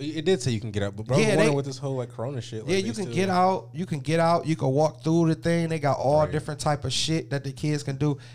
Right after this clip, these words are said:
Speaker 2: It's actually worth the money. And you gotta think, if you got a car, you could pack however many people could fit in the car and go through there for twenty-five, twenty dollars. I
Speaker 1: Right.
Speaker 2: mean, thirty dollars, that ain't, that ain't shit.
Speaker 1: Right.
Speaker 2: Everybody gonna enjoy themselves.
Speaker 1: Mm-hmm.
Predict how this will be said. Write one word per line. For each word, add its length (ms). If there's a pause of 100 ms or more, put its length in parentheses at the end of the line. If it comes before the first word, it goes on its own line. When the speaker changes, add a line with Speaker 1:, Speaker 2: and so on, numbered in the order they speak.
Speaker 2:
It's 200
actually 320
worth 240
the 80
money. 300
And 100
you 60
gotta 160
think, 300
if 200
you 60
got 200
a 40
car, 460 (320)
you 100
could 160
pack 220
however 300
many 180
people 240
could 120
fit 140
in 60
the 60
car 240
and 80
go 120
through 140
there 120
for 80
twenty-five, 600
twenty 240
dollars. 380
I 40
Speaker 1:
Right. 140
Speaker 2:
mean, 80
thirty 220
dollars, 240
that 120
ain't, 300
that 160
ain't 160
shit. 260 (100)
Speaker 1:
Right. 140 (240)
Speaker 2:
Everybody 380
gonna 160
enjoy 220
themselves. 400
Speaker 1:
Mm-hmm. 100